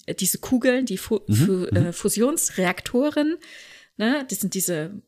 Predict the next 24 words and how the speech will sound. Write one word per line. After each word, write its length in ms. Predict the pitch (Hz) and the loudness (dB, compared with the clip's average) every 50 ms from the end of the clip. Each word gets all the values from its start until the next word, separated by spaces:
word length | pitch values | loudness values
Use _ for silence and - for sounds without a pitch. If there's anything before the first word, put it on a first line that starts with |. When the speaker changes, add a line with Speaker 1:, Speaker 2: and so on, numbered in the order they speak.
| - | -20
Speaker 1:
großen, 440 | - - - 247 277 277 - 247 226 214 | -18 -4 0 2 2 2 2 0 0 0
sechs 260 | - 185 175 - - | -2 -4 -4 0 0
Meter 320 | 220 214 220 220 - 202 | 2 2 2 0 -2 -4
großen 400 | 190 - - 185 175 180 - - | -6 -2 -2 -2 0 0 -2 -4
Kugeln, 460 | - - - 262 220 240 226 226 226 220 | -6 -4 -2 0 2 2 2 2 0 0
die 160 | 214 202 190 | 2 2 2
hintereinander 500 | 196 208 - 208 190 185 175 170 160 147 | 2 0 0 -2 -2 -2 -2 -2 -2 -2
angebracht 580 | 117 180 220 226 233 233 - 208 214 - - | 0 0 2 2 0 0 0 -2 -2 -2 -6
sind, 360 | - - 247 247 285 370 - - - - - - - _ _ _ _ _ _ _ _ _ | -2 0 0 0 0 -2 -4 -10 -16 -20 -20 -20 -20 _ _ _ _ _ _ _ _ _
wo 160 | 180 214 190 | -4 -2 2
wir 260 | 214 220 202 190 185 - - _ - | 2 2 2 2 -2 -4 -6 _ 0
irgendwie 320 | 240 233 240 220 196 160 | 2 2 2 0 -2 -4
erahnen 560 | - 147 170 82 - 196 214 254 302 302 285 | -4 -2 0 2 2 2 4 4 2 2 0
können, 340 | - - 262 254 254 269 262 | 0 0 0 0 2 2 2
dass 220 | 226 202 202 - | 2 0 -2 -2
in 240 | - 196 190 - - | -2 -2 -2 0 0
allen 280 | 180 190 208 226 247 233 | 0 2 2 2 0 -2
drei 340 | - - - 196 202 220 220 | -4 -2 0 2 2 2 0
Kugeln 500 | - - 240 226 220 226 220 214 214 208 | 0 -2 -2 2 4 2 2 2 0 -2
gleichermaßen, 880 | - 185 180 190 196 - 196 175 170 165 170 202 254 262 - 254 233 | -2 -2 0 0 0 0 -2 -2 -4 -2 0 0 0 2 2 0 0
gleichzeitig, 720 | 196 190 185 208 240 - - - 220 214 - 208 - - | 0 2 0 0 0 -2 -2 -2 -2 0 -2 -4 -6 -4
wie 100 | 196 185 | -2 -4
auch 120 | 180 175 - | -4 -4 -2
immer, 320 | - 226 226 240 240 240 | 0 2 2 2 2 0